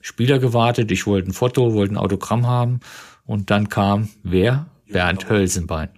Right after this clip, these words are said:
Und so schließt sich dann der Kreis. Meine Karriere oder mein Anfang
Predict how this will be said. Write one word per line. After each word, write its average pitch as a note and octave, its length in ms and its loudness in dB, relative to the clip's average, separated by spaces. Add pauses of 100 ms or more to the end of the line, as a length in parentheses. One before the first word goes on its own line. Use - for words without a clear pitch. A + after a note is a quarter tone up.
(160)
Und F#2+ 160 -4
so G2 480 0
schließt D3 400 2
sich B2 160 2
dann G#2 160 0
der G2 140 0
Kreis. - 480 -4
Meine F#2+ 220 0
Karriere G2+ 460 2
oder G2+ 180 0
mein G2 540 0
Anfang A#2+ 520 0